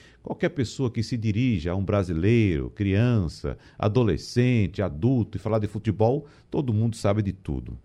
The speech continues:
Nome dos atletas, história dos atletas, atletas do presente, atletas do passado.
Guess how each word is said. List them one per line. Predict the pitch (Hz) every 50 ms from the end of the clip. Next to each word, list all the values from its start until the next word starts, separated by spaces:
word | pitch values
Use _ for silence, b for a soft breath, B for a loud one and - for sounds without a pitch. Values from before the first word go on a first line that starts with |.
| b b b b b
Nome | - 120 120 98 95
dos | 82 87 76 76
atletas, | 76 - - 78 85 90 90 78 - 80 69 73
história | 82 - - - 95 92 87 80
dos | 76 67 67
atletas, | 69 - - 73 82 90 85 80 - 67 58 - - b b b b b b
atletas | - 98 - - 101 90 - 101 78
do | 85 82
presente, | - - 65 64 60 62 87 95 85 - -
atletas | 78 - - 87 98 95 - 85
do | 71 80
passado. | 78 - 71 - - - 101 104 95 82 - -